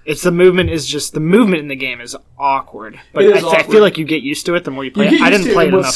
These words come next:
Speaker 1: enough to.
Speaker 2: super weird is if you go into options and change the movement style, it's a lot easier. It's a, it's a thing they added on the, like,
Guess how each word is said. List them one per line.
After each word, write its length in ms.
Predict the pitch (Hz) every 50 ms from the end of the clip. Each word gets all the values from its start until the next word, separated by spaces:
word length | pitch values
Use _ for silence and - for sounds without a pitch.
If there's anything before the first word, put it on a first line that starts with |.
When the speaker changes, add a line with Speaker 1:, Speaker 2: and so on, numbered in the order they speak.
| - -
Speaker 1:
enough 100 | - 254
to. 60 | 302
Speaker 2:
super 260 | 339 320 - 185 175 160
weird 280 | 160 156 156 156 156 156
is 100 | 147 165
if 100 | 151 151
you 80 | 170
go 120 | 156 170 165
into 100 | 156 -
options 460 | - 165 170 170 - - 165 147 147
and 100 | 156 151
change 400 | - - 165 160 165 170 170 165
the 100 | 156 156 147
movement 340 | 151 156 160 190 190 180
style, 400 | - - 190 180 180 185 190 190
it's 220 | - 160 151 - 156
a 40 | 156
lot 220 | 147 147 147 151
easier. 380 | 143 135 - - - - - _ _ _ - _ -
It's 140 | 170 151 -
a, 100 | 160 160
it's 140 | - - -
a 80 | 147 143
thing 160 | 175 165 156
they 120 | 156 156
added 200 | 151 151 156 156
on 120 | 151 151 147
the, 80 | 143
like, 160 | 143 143 139